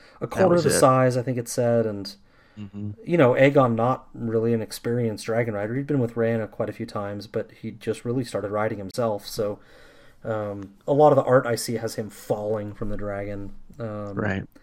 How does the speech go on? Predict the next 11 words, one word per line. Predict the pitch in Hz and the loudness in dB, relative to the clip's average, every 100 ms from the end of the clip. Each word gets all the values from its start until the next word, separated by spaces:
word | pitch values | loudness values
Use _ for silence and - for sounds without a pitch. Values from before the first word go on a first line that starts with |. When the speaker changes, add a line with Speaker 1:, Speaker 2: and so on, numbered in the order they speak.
| _ _ - _ _ | _ _ -20 _ _
Speaker 1:
But, | - 123 - | 2 2 2
uh, | 127 120 113 110 - _ _ _ _ _ | 2 4 2 -2 -10 _ _ _ _ _
yeah, | 156 143 | 2 4
I | 139 | 4
mean, | 147 151 143 | 2 0 -4
so | - 151 | 4 4
it, | 139 | 4
it's, | 143 - - - _ - | 0 -6 -8 -12 _ -6
it's | 139 - | -6 -2
ended | 143 131 - | 0 0 -4
quickly. | - 110 - 95 - | -6 -6 -6 -12 -12